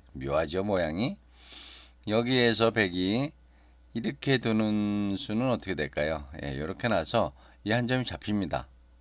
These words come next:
예, 멋지게 둔 수가 잡히면 안 되겠죠? 그렇다고 이거는 말이 안 되죠? 그러면은 있는 수도 안 됩니다. 잡혀요. 이게 잡히면 안 돼요. 그럼 백은 어떻게 해야 돼요?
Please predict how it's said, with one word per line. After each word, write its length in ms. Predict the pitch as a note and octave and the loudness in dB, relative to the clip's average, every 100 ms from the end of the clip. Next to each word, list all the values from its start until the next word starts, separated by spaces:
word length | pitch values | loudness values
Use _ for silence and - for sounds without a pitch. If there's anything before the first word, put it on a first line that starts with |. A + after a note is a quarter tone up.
| _ - - - - - E2 | _ -20 -20 -20 -20 -16 -8
예, 140 | D#2 | -4
멋지게 400 | D2 D#2+ - G#2 | -4 -4 -2 -2
둔 200 | G2 G2 | 0 -2
수가 220 | F#2 G2 | -2 -4
잡히면 340 | G2+ D#2+ F#2+ G2+ | -6 -6 -4 -4
안 100 | A#2 | -4
되겠죠? 480 | C2 A1+ - C3 C#3 - - - - - - - - - - - - - - - - - - - | -6 -6 -4 -4 -6 -14 -20 -20 -20 -20 -20 -20 -20 -20 -20 -20 -20 -20 -20 -20 -20 -20 -20 -14
그렇다고 680 | - A2 A2 - G#2+ A#2 | -4 -2 -2 -2 -2 0
이거는 460 | A2 G2+ A#2 C#3 C#3+ - - - | 0 2 2 2 -2 -6 -20 -10
말이 320 | F2 E2 G#2 | -2 2 4
안 120 | A#2+ | 4
되죠? 420 | E2+ D2 A2 D3 - - - - - - - - _ - - - - - - - - - - - - - - - - - - - - - | 2 -2 -2 -4 -8 -20 -20 -20 -20 -20 -20 -20 _ -20 -20 -20 -20 -20 -20 -20 -20 -20 -20 -20 -20 -20 -20 -20 -20 -20 -20 -20 -20 -6
그러면은 640 | A#2+ A#2+ B2 A#2 A#2 B2 - | 2 6 6 6 4 0 0
있는 380 | A#2 C3 D#3 D#3 | 2 4 4 4
수도 200 | D3 D3+ | 6 6
안 140 | B2 | 8
됩니다. 420 | G#2 G2+ F#2 C3+ | 4 4 6 6
잡혀요. 480 | C3 G2+ - G#2 F2+ | 4 -4 -2 0 2
이게 200 | E2+ F2+ | 0 -2
잡히면 360 | F2 - F#2 D#2 | -6 -6 -4 -4
안 120 | C2 | -4
돼요. 320 | B1+ D#2 A#2 | -4 -4 -6
그럼 200 | - A2 | -4 -4
백은 260 | G#2+ G2+ A#2 | -2 -2 0
어떻게 300 | G2 - E2 | -2 -2 -4
해야 100 | D2+ | -4
돼요? 340 | C#2+ F#2+ D#3+ | -2 -2 -4